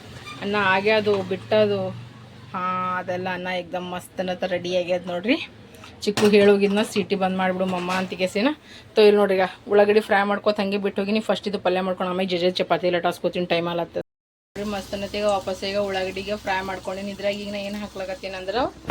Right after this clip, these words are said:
ಹಾಗಲ್ಕೆ ಹಾಕ್ಕೊಳಕತ್ತೀನಿ ನೋಡ್ರಿ. ಮತ್ತ್ ವಾಪಸ್ ಈಗ ಇದ್ರಾಗ ಹಾಗಲ್ಕೆ ಹಾಕಿ ಈಗ ಮತ್ತ್ ವಾಪಸ್ ಇದಕ್ಕೆ ಚಂದ ಫ್ರೈ ಮಾಡ್ಕೊತೀನಿ ನೋಡ್ರಿ. ಈಗ, ಈಗ ನೋಡ್ರಿ ನಾ ಗ್ಯಾಸ್ ಏನ್ ಮಾಡೀನಿ, ಸ್ಪೀಡ್ ಇಟ್ಟೀನಿ ರೀ. ಸ್ಪೀಡ್ ಇಟ್ಟು ಕೇಸ್ ಏನ್ ಇದಕ್ಕೆ ಚಂದ ಫ್ರೈ ಮಾಡ್ಕೊಳತ್ತೀನಿ. ಈಗ ಇದ್ರಾಗ ನಾ ಏನೇನ್ ಹಾಕ್ಕೊಳತ್ತೀನಿ ಅಂದ್ರೆ ನೋಡ್ರಿ, ಸ್ವಲ್ಪ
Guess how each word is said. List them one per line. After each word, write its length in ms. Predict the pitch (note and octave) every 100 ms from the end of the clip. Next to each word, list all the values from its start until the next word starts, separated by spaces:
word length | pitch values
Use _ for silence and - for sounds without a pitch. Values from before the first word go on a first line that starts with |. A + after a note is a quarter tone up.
| - - - - - - -
ಹಾಗಲ್ಕೆ 360 | C4+ A3 G3+
ಹಾಕ್ಕೊಳಕತ್ತೀನಿ 720 | G3 F3+ - F3 E3+ F3 F#3
ನೋಡ್ರಿ. 160 | F#3 F3+
ಮತ್ತ್ 200 | F#3 F#3
ವಾಪಸ್ 360 | F3+ F#3+ G3
ಈಗ 80 | G3+
ಇದ್ರಾಗ 240 | F#3+ G3 G#3
ಹಾಗಲ್ಕೆ 380 | F#3+ F3 G3 -
ಹಾಕಿ 420 | G#3 A3+ A#3+ - D4 - - -
ಈಗ 80 | A#3+
ಮತ್ತ್ 140 | C4 C4+
ವಾಪಸ್ 340 | A#3 A3 G#3+
ಇದಕ್ಕೆ 300 | G#3 G#3 B3
ಚಂದ 280 | C#4+ A#3 G3+ G#3+
ಫ್ರೈ 180 | F#3+ F3
ಮಾಡ್ಕೊತೀನಿ 580 | F3 E3 - D#3+ E3 E3+
ನೋಡ್ರಿ. 260 | E3 E3 E3+
ಈಗ, 80 | G#3+ - - - - - - - - -
ಈಗ 160 | G#3+ G#3
ನೋಡ್ರಿ 200 | G#3 G#3
ನಾ 120 | G#3+
ಗ್ಯಾಸ್ 340 | G#3 G3 G#3
ಏನ್ 100 | G#3+ G#3
ಮಾಡೀನಿ, 280 | G3+ G#3 B3+
ಸ್ಪೀಡ್ 340 | - G#3+ G#3+
ಇಟ್ಟೀನಿ 300 | G#3 G3+ G3
ರೀ. 80 | A3+
ಸ್ಪೀಡ್ 320 | A#3 - G#3
ಇಟ್ಟು 180 | G#3+ -
ಕೇಸ್ 240 | G#3+ G#3
ಏನ್ 140 | G#3 G#3
ಇದಕ್ಕೆ 400 | G3+ G3+ G#3+ C#4 -
ಚಂದ 180 | F#3
ಫ್ರೈ 280 | G3+ G#3 F#3
ಮಾಡ್ಕೊಳತ್ತೀನಿ. 600 | G3 F#3+ F#3+ F#3 F#3 A#3+
ಈಗ 100 | A#3+
ಇದ್ರಾಗ 240 | A#3 A3 A3
ನಾ 100 | A3
ಏನೇನ್ 300 | G#3 G#3 A3
ಹಾಕ್ಕೊಳತ್ತೀನಿ 540 | G3+ G3+ G3 G3 G3+
ಅಂದ್ರೆ 220 | G3 F#3+ F#3
ನೋಡ್ರಿ, 220 | F#3 A3+ E4 - - - - -
ಸ್ವಲ್ಪ 240 | G#3 -